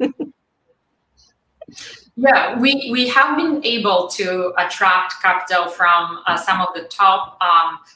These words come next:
Speaker 2: corporate V Cs in the United States, including Nationwide and MassMutual.
Speaker 1: Yeah.
Speaker 2: And we have seen them as a source of great ideas, innovation, and really being our eyes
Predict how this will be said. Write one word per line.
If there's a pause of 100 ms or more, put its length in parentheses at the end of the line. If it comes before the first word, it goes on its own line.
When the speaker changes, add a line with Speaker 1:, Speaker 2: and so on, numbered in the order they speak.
(120)
Speaker 2:
corporate (140)
V
Cs
in
the
United
States,
including (160)
Nationwide (120)
and
MassMutual.
Speaker 1:
Yeah.
Speaker 2:
And
we
have
seen
them
as
a
source
of (380)
great
ideas,
innovation, (180)
and
really
being
our
eyes